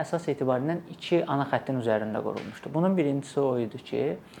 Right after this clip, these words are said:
ə, milli təhlükəsizlik məsələsi. Baxın, daha çox ittiham eləyirdilər qarşı tərəfi, müxalifəti ki, bunlar, ə, terror təşkilatları ilə bir yerdədirlər, ə, Fəthullahçı terror təşkilatı bunları dəstəkləyir, F T Ö, ə, P K K bunları dəstəkləyir, hətta gör-,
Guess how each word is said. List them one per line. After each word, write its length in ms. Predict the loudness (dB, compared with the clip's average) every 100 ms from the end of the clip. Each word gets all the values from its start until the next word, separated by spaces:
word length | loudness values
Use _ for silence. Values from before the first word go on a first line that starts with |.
| -18 -8
ə, 220 | -4 0
milli 220 | 4 4 4
təhlükəsizlik 640 | 0 0 -4 -4 -6 -4
məsələsi. 540 | -2 2 0 2 2 0 -4 -20 -20 -12
Baxın, 380 | 0 0 2 -4 -4 0
daha 140 | 2 4
çox 200 | 2 -2 -6 -10
ittiham 380 | -4 -2 0 0
eləyirdilər 480 | 0 0 2 4 4
qarşı 260 | 4 2 0 0
tərəfi, 360 | 0 2 2 2 0
müxalifəti 540 | -4 -2 -2 -2 -6 -8
ki, 160 | -2 -2 -2 -10 -12 -4
bunlar, 380 | 2 4 4 2
ə, 120 | -2 -2 -2 -4 -8 -6 0
terror 240 | 2 4
təşkilatları 560 | 0 0 -2 2 2 4
ilə 140 | 0
bir 160 | 0 2
yerdədirlər, 560 | 2 2 2 4 2 2
ə, 140 | -4 -2 0 0 -2
Fəthullahçı 480 | -4 0 0 0 2
terror 240 | 2 4
təşkilatı 440 | 2 0 2 0 -2
bunları 260 | -2 0 0
dəstəkləyir, 420 | 0 0 0 0 0
F 100 | -2 0
T 100 | 0
Ö, 60 | 0 -4 -12 -12 -6
ə, 140 | 2 4 4 2
P 80 | 0
K 140 | 2 2
K 80 | 2
bunları 320 | 2 4 4 4
dəstəkləyir, 640 | 0 2 0 2 2 2
hətta 240 | 2 -2 0
gör-, 300 | 0 0 -2